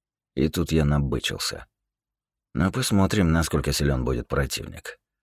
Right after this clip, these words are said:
Пусть дядя намного опытнее меня и искуснее в политике,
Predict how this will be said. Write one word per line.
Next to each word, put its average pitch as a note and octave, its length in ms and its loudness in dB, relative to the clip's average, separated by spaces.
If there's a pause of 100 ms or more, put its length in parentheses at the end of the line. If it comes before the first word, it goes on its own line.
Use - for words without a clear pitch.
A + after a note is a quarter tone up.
(180)
Пусть - 220 -2
дядя A2 240 4
намного G#2+ 380 4
опытнее B1+ 440 0
меня C#2+ 300 2
и A#1 120 0
искуснее C#2 440 -2
в - 60 -8
политике, - 640 -2